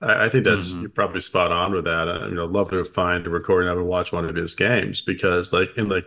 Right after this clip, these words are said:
Speaker 1: some crazy six pri-, six primary mission,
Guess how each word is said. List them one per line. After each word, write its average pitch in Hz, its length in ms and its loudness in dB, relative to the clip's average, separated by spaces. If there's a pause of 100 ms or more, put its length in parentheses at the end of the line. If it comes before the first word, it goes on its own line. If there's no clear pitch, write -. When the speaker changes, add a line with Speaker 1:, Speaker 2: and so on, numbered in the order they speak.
(100)
Speaker 1:
some 104 240 0
crazy 95 600 2
six - 320 -2
pri-, - 280 2 (120)
six - 240 -4
primary 101 500 2
mission, 131 520 -4